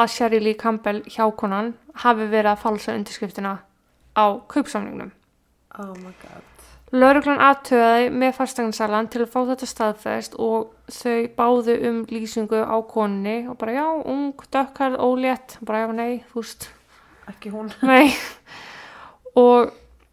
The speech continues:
Speaker 1: hún segir svo frá því að Jack hafi spurt svo skrýtna spurninga. Hann hafi spurt, „Ef ég brýt upp gólfið í kjallarunum, hvað finn ég undir því?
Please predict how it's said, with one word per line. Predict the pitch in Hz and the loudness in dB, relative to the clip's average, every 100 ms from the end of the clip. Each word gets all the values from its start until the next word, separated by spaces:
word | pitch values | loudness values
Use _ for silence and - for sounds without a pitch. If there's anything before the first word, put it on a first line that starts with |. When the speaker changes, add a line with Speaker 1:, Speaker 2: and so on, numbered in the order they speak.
| _ _ _ _ _ _ _ _ _ - - - | _ _ _ _ _ _ _ _ _ -20 -8 0
Speaker 1:
hún | 247 | 0
segir | - 277 269 | 4 4 4
svo | 247 | 2
frá | 269 | 2
því | 262 262 233 | 2 2 0
að | 240 | 0
Jack | 247 - - | -4 -2 0
hafi | 262 | 2
spurt | - - 294 294 | 2 -2 -4 -4
svo | 262 | -10
skrýtna | - 302 294 269 | -6 -4 -4 -6
spurninga. | - 277 - 220 190 220 | -4 -4 -4 -10 -6 -6
Hann | 214 233 | -2 -2
hafi | 240 233 | 0 -2
spurt, | - 277 - - | -2 -4 -4 -4
„Ef | - 240 | -2 0
ég | 247 | -2
brýt | 247 269 285 285 | 0 0 0 -4
upp | - | -4
gólfið | 285 294 294 247 | 0 2 2 0
í | - | -4
kjallarunum, | 262 - 208 202 196 214 - _ _ | -8 -4 -4 -4 -8 -10 -14 _ _
hvað | - 262 | -4 -2
finn | 262 254 | -2 -2
ég | 226 | -2
undir | 208 - | -4 -8
því? | 208 | -8